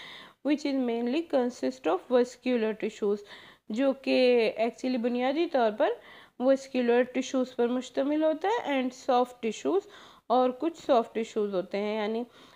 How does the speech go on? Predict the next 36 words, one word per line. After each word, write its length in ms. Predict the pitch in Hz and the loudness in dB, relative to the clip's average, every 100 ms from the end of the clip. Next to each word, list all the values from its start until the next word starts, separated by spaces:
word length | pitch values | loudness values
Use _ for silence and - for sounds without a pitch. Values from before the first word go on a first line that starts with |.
| _ | _
वस्कुलर 460 | 240 247 - 240 233 | -2 -2 -2 0 0
टिश्यूज़ 440 | 226 247 247 247 | 0 -4 -4 -6
के 100 | - | -2
अंदर 260 | 240 220 208 | -2 0 -2
तो 140 | 202 | -2
ये 180 | 226 208 | -2 -2
जाइलम 460 | 196 214 190 226 349 - - _ _ _ - | 0 2 2 2 0 -2 -18 _ _ _ -2
और 180 | 196 196 | 0 0
फ्लोएम 400 | - 214 220 233 | -2 -2 -2 -2
शामिल 440 | 277 240 254 311 | -2 -2 0 -2
है, 60 | 480 | -2
और 140 | 320 | -4
सॉफ्ट 360 | - 233 214 - | -2 0 0 -2
टिश्यूज़ 380 | 226 - 220 - | -4 -4 -6 -4
के 80 | |
अंदर, 220 | 220 240 349 | -4 -2 -4
सेंटर 480 | - 220 208 220 | -2 -2 -2 -6
के 140 | 226 233 | -4 -4
अंदर 300 | 214 214 330 - - - _ - | -2 -2 -4 -8 -20 -20 _ -2
actually 360 | 247 - 240 247 | -2 0 -4 -2
पिच 220 | 262 226 | -4 -4
भी 80 | 220 | -6
प्रेजेंट 520 | 202 190 180 190 190 | -6 -2 -2 -2 -6
होती 340 | 196 156 165 185 | -6 -6 -6 -6
है। 160 | 202 247 - - - - | -6 -8 -16 -20 -20 -6
This 200 | 247 349 - | -2 -2 2
type 260 | 349 294 - | 4 4 2
of 120 | 247 254 | -2 -2
stem 320 | 240 - 311 370 | -6 -4 -2 0
depend 460 | 240 208 226 240 330 - _ _ _ _ _ _ _ _ - | 0 0 0 0 -2 -8 _ _ _ _ _ _ _ _ 2
for 360 | 254 226 294 - | 6 6 4 0
its 340 | 262 254 - | 0 0 -2
mechanical 720 | 262 254 269 262 285 320 320 240 | -4 0 0 0 0 0 0 -4
support 340 | - 208 311 | -2 0 0
in 200 | 320 240 | -2 -2
the 160 | 240 | 0